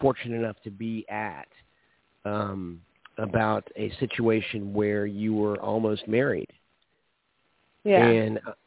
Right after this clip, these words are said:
Speaker 1: I, I, I mean, can I, can I ask that you maybe probably give our audience maybe a little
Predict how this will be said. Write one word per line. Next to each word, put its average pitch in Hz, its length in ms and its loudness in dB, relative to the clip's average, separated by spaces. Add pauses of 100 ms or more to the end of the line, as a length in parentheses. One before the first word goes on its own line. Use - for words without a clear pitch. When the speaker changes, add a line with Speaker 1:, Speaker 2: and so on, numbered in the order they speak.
Speaker 1:
I, 123 460 4 (120)
I, 117 500 0
I 131 40 -6
mean, 131 420 2 (340)
can 151 140 4
I, 131 200 4
can 135 200 -6
I 123 120 0
ask 127 320 -2 (680)
that 120 140 2
you 117 120 2
maybe 117 340 2
probably 107 680 0
give 113 160 0
our 101 160 2
audience 104 420 0 (120)
maybe 101 260 -2
a 92 80 0
little 98 260 0